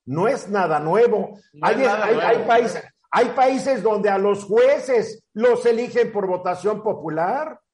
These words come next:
Speaker 2: Por supuesto, Eduardo, pero yo no me imagino, de acuerdo a todos los ataques que está haciendo el presidente sistemáticamente contra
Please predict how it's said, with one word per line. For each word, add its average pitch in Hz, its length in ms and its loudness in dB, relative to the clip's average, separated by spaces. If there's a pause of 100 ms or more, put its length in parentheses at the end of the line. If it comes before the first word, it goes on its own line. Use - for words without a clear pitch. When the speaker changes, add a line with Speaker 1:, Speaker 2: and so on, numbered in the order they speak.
(180)
Speaker 2:
Por 202 220 -4
supuesto, 220 480 0
Eduardo, 220 400 0
pero 185 180 0
yo 220 200 0
no 294 100 -4
me 262 100 -6
imagino, 190 840 -8
de 147 100 -6
acuerdo 196 520 -6
a - 180 -4
todos 254 220 -2
los 233 160 -6
ataques 170 540 -10
que 143 120 -20
está - 180 -10
haciendo 160 380 -8
el 160 140 -12
presidente 139 500 -8
sistemáticamente 156 1300 -6
contra 185 420 -6